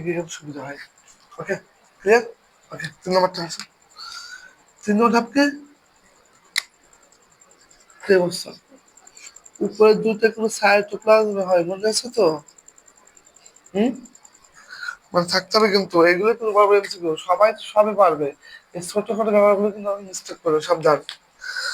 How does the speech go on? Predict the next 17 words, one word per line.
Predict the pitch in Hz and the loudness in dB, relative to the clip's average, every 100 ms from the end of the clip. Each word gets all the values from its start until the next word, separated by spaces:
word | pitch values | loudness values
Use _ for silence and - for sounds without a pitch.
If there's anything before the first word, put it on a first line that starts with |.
| - - - - | -10 -12 -16 -20
দেখতে | - 247 | -6 0
পাচ্ছ | 247 254 247 202 | 2 2 -2 -2
কি | 220 165 | 2 2
হয়? | 143 - _ _ _ _ _ - - - - - 240 | 2 -4 _ _ _ _ _ -20 -14 -12 -8 2 4
এবার | 196 190 - | 4 2 2
আমরা | 202 214 214 | 2 2 2
এক | 214 | 2
এক | 202 208 | 0 0
এক | 175 | 0
হিসাব | 165 170 - | -2 -4 -6
করি, | 156 156 208 _ - - 175 | -4 -4 -4 _ -20 -4 0
আবার | 180 185 - 190 | 4 4 4 4
এক | 190 185 | 4 4
অণু | 190 190 | 4 4
নিলাম | 175 175 175 | 4 2 0
acetyl | 170 - 165 156 - | -2 -2 0 0 -4
CoA। | - | -20